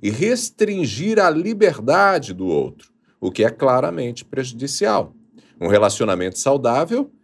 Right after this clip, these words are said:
permite espaço para autonomia e individualidade, sem invasões excessivas. O segundo ponto a observar é a manipulação. Se você perceber que o seu parceiro ou sua parceira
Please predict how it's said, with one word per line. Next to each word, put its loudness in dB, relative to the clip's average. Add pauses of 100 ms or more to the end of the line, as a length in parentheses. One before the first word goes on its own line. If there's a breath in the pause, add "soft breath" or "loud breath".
(160)
permite 2
espaço -2
para 2
autonomia 2
e -4
individualidade, 0 (280 soft breath)
sem 0
invasões -2
excessivas. -4 (840)
O -14
segundo 2
ponto -2
a 4
observar 0
é 0
a -2
manipulação. -2 (440 loud breath)
Se -2
você 2
perceber 0
que -20
o -12
seu 0
parceiro -4
ou -4
sua -4
parceira -2